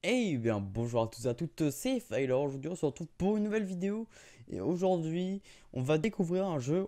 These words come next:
ensemble. Aujourd'hui, alors moi, bon, ça fait très longtemps que je le connais et tout, donc, euh, bon, ça va pas vraiment être une grosse découverte pour moi. Mais peut-être qu'il y a certains d'entre vous qui ne connaissent pas ce jeu et j'ai envie un petit peu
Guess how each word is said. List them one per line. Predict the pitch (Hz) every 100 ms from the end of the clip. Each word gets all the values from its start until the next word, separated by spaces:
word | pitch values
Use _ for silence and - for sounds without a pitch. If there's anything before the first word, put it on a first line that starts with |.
| -
ensemble. | 156 147 147 165 170 -
Aujourd'hui, | 139 147 139 165
alors | 147 104
moi, | 101 117 123 110
bon, | 104 98
ça | -
fait | 95
très | 101 - 160
longtemps | 156 147 156
que | 135
je |
le | 131
connais | 131 143 143 143
et | 131
tout, | 170 156
donc, | 113 107 101
euh, | 98 92 90 90
bon, | 92
ça | -
va | 92 90
pas | 131
vraiment | 139 143 143
être | 131 120
une | 117 113
grosse | 123
découverte | 120 123 123 120 -
pour | - 107
moi. | 104 113 131 165 190 - - - - _
Mais | - 127
peut-être | 127 151 190 - _
qu'il | 156 143
y | 143
a |
certains | 143 156 170
d'entre | 175 156 -
vous | 160
qui | 165 139
ne |
connaissent | 127 185 180
pas | -
ce | 208 160
jeu | 135 175 196
et |
j'ai | 120
envie | 123 135 160
un | 147
petit | 131 135
peu | 170 175